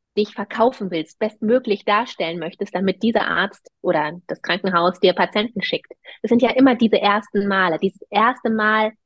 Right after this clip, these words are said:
jemanden einstellen, egal ob es die Empfangsdame ist oder der erste Therapeut. Das erste Mal eine Kündigung, das erste Mal, dass jemand schwanger ist,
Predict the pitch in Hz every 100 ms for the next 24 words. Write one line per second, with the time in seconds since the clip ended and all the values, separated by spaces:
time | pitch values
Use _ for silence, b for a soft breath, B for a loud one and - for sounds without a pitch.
0 | - 208 196 208 - 180 180 175 - 147
1 | 151 - - 196 196 185 - 185 202 240
2 | 262 - 240 226 220 202 214 - 190 185
3 | 170 170 - - 175 165 165 - 156 160
4 | - B B - 202 220 233 - 247 226
5 | 220 214 208 185 170 156 - 139 165 196
6 | - 233 262 - 240 220 208 220 214 208
7 | 214 - 175 156 - 151